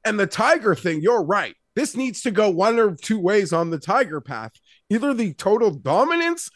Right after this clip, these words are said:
or you gotta give us some red, red meat that makes me know you're a scoundrel in some ways. Um, he's a total bore.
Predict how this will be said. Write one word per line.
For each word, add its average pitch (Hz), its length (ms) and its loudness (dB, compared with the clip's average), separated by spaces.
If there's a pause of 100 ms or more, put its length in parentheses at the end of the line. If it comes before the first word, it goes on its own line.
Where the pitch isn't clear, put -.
(220)
or 214 100 2
you 196 220 -4
gotta 226 280 2
give 196 240 -2
us 208 180 0
some 165 180 -2
red, 170 440 0 (120)
red 196 360 2
meat 196 360 -2 (360)
that 196 100 2
makes 196 300 0
me 233 100 2
know 220 240 2
you're 202 300 -2
a 143 80 -4
scoundrel 233 1300 2 (320)
in 226 160 -2
some 202 360 -4
ways. 196 520 0 (320)
Um, 185 300 2 (180)
he's 208 220 0
a 196 80 4
total 196 420 2
bore. 123 380 -6